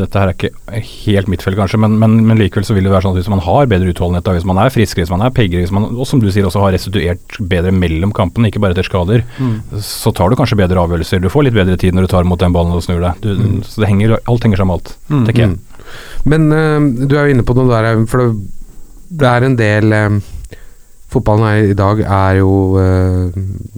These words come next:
Speaker 3: altså det foregår et stort tempo, det løpes mer enn noen gang, og, eh, det er flere kamper enn noen gang. Men fotballen har på en måte kanskje også, som du er litt inne på,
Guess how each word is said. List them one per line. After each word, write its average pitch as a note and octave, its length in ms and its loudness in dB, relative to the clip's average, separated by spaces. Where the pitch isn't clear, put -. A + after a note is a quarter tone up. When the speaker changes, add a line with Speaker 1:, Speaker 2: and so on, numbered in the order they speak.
Speaker 3:
altså G#2 200 -6
det G2+ 120 0
foregår F2+ 340 2
et F#2 200 -4
stort F#2+ 440 0
tempo, F#2+ 560 -2
det F#2+ 120 0
løpes F#2+ 340 0
mer F2 300 -2
enn F2+ 160 -2
noen F2+ 180 0
gang, D#2+ 260 -4
og, E2+ 180 -2
eh, F2+ 500 -2
det E2+ 60 -4
er G#2 100 -2
flere F2+ 200 0
kamper E2+ 540 -4
enn E2+ 80 -2
noen F2 220 0
gang. G2 60 -6
Men B2 140 2
fotballen C3+ 500 2
har G#2 200 2
på A2+ 120 -4
en D#3 60 2
måte C3+ 360 0
kanskje A#2+ 540 2
også, B2 160 2
som A#2+ 160 0
du A#2+ 100 2
er B2 60 2
litt A#2+ 160 0
inne G2+ 160 0
på, C3 160 0